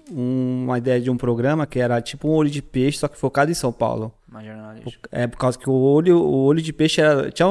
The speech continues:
Speaker 1: a parte jornalística, tinha a parte do skate, eles cobriam os eventos, só que nunca era focado em São Paulo. Tipo, tinha em outros lugares. Aí, tipo, vai, tinha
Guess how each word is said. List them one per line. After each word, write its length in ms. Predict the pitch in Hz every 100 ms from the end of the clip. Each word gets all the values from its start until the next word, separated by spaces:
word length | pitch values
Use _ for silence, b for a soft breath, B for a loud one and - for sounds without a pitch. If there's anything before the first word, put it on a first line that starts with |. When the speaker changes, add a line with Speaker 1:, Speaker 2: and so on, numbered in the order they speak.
| 185
Speaker 1:
a 80 |
parte 280 | 135 127 123
jornalística, 760 | 120 127 120 120 120 147 156 127
tinha 180 | - 123
a 20 |
parte 260 | 131 -
do 60 | 123
skate, 640 | 120 - 117 131 131 135 135 b b b -
eles 420 | 110 110 110 - _
cobriam 800 | 113 117 120 123 120 117 -
os 160 | 117 113
eventos, 480 | 117 107 113 131 -
só 100 | 143
que 120 | -
nunca 320 | 139 170 202
era 140 | 208 143
focado 380 | - 123 120 113
em 20 |
São 180 | - 110
Paulo. 320 | 120 117 117
Tipo, 280 | - - 143
tinha 340 | - 127 123
em 100 | 123
outros 220 | 131 127
lugares. 380 | 120 117 123 160 b b b b b
Aí, 140 | 120 113
tipo, 420 | - 127 123 123
vai, 320 | 123 120 113 -
tinha 240 | - 127